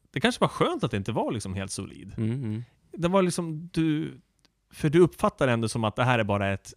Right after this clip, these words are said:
Speaker 1: du lägger över någonting på den befintliga världen vi redan
Speaker 2: Ja,
Speaker 1: har.
Speaker 2: ja.
Speaker 1: Just som att det är förstärkt verklighet.
Speaker 2: Mm.
Speaker 1: Så att, eh, jag köpte väldigt snabbt. Jag bara, "Ja, men,
Speaker 2: Mm.
Speaker 1: ja, men jag ser igenom." För det beror på var man sätter fokus på ögonen någonstans
Speaker 2: Mm.
Speaker 1: också. Det man däremot inte ser i demosarna,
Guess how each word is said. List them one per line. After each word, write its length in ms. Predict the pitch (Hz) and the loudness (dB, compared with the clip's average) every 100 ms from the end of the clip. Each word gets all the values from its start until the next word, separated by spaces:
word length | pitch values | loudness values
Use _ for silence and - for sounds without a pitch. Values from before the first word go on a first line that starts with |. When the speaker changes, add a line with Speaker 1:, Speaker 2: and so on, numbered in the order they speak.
| _ _ _ | _ _ _
Speaker 1:
du 140 | 123 131 | 0 2
lägger 240 | 143 151 | 4 4
över 300 | 180 147 107 | 4 4 4
någonting 280 | 101 101 101 | 0 -2 -2
på 180 | 104 101 | -2 -2
den 200 | 98 98 | -2 -4
befintliga 420 | 98 104 95 98 | -4 -4 -2 -2
världen 240 | 95 95 | -2 -4
vi 80 | 101 | -4
redan 180 | 98 107 | -2 2
Speaker 2:
Ja, 40 | 107 | 2
Speaker 1:
har. 260 | 104 87 | 2 -2
Speaker 2:
ja. 180 | 107 107 | -4 -4
Speaker 1:
Just 100 | 113 | -2
som 100 | 120 | -2
att 80 | - | 0
det 80 | 151 | 0
är 100 | 143 | 0
förstärkt 500 | 98 - 107 85 - | -4 -2 -2 -4 -8
verklighet. 440 | 80 82 - - - | -10 -12 -14 -12 -6
Speaker 2:
Mm. 240 | 107 107 - _ _ _ _ _ - | -4 -6 -12 _ _ _ _ _ -4
Speaker 1:
Så 120 | 131 | -2
att, 200 | 123 - | -2 -2
eh, 80 | 113 | 0
jag 180 | 131 175 | 2 2
köpte 300 | 160 - 208 | 2 0 0
väldigt 320 | 101 92 - | 0 -2 -6
snabbt. 440 | - - 151 - | -14 -2 -2 -2
Jag 80 | 107 | -4
bara, 140 | 104 202 | 0 2
"Ja, 40 | |
men, 220 | 139 107 - _ _ _ _ - | 0 -4 -10 _ _ _ _ -10
Speaker 2:
Mm. 100 | 113 | -6
Speaker 1:
ja, 40 | 107 | -2
men 120 | 120 | 0
jag 100 | 180 | 0
ser 160 | 233 156 | 0 0
igenom." 320 | 175 95 87 | 0 -2 -6
För 140 | - | -4
det 100 | 151 | 2
beror 80 | 190 | 4
på 160 | 190 190 | 4 4
var 120 | 175 | 2
man 100 | 170 | 0
sätter 200 | 160 131 | 0 -2
fokus 300 | - 160 - | 0 0 -2
på 180 | 110 123 | -4 0
ögonen 260 | 135 143 87 | 2 0 -4
någonstans 340 | 87 87 90 | -6 -8 -6
Speaker 2:
Mm. 140 | 117 | -4
Speaker 1:
också. 160 | 110 110 - _ _ _ _ _ _ _ _ _ _ - - - - _ | -4 -10 -20 _ _ _ _ _ _ _ _ _ _ -20 -20 -20 -20 _
Det 100 | 156 | 2
man 220 | 151 165 160 | 4 4 8
däremot 440 | 226 170 113 98 | 8 8 4 2
inte 220 | 101 98 | -2 -2
ser 300 | 104 98 98 | -2 -2 -2
i 40 | 113 | 2
demosarna, 640 | 175 110 87 85 - 80 | 2 2 -2 -10 -12 -14